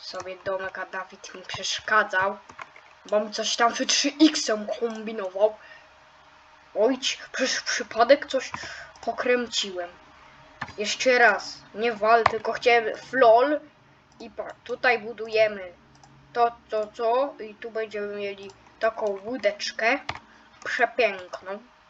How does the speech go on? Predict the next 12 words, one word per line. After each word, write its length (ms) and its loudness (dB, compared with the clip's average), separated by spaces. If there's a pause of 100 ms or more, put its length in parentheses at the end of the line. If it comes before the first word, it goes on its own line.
(840)
Łódeczkę. 680 -10 (2500)
No 120 -2
i 80 4
będziemy 380 0
nią, 160 -6 (160)
nią 200 -4
pływali. 720 -8 (720)
Znaczy 220 -8
ja 160 2
będę 260 -6
tylko 280 -12
pływać. 520 -4